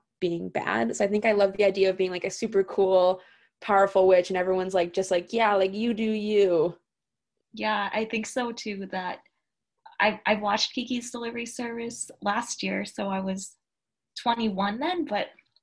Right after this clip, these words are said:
Speaker 2: I wish I watched it when I was younger, 'cause I would have felt so much more seen and represented as a young person going through, um, struggles with their mental health and other things.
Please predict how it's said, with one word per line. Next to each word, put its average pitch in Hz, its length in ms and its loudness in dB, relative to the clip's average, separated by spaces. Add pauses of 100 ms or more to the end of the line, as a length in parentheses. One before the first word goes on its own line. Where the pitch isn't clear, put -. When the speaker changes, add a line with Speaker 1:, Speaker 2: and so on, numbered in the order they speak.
(160)
Speaker 2:
I 233 100 6
wish 233 240 6
I 233 180 4 (100)
watched 208 440 0
it 208 140 2
when 214 140 4
I 208 80 6
was 196 200 -2
younger, 196 560 0
'cause 208 160 -4
I 202 80 4
would 196 200 0
have 196 200 -2 (120)
felt 190 300 -2
so 196 220 0
much 196 360 0
more 190 400 0
seen 240 480 -2
and 208 120 0
represented 202 760 0 (480)
as 196 460 0
a 214 60 2
young 202 280 4
person 214 460 0
going 202 320 2
through, 190 400 -2 (640)
um, 190 340 2
struggles 240 640 2
with 196 200 0 (680)
their 208 100 4
mental 214 320 4
health 247 360 2 (100)
and 196 160 2
other 190 340 0 (160)
things. 226 460 -2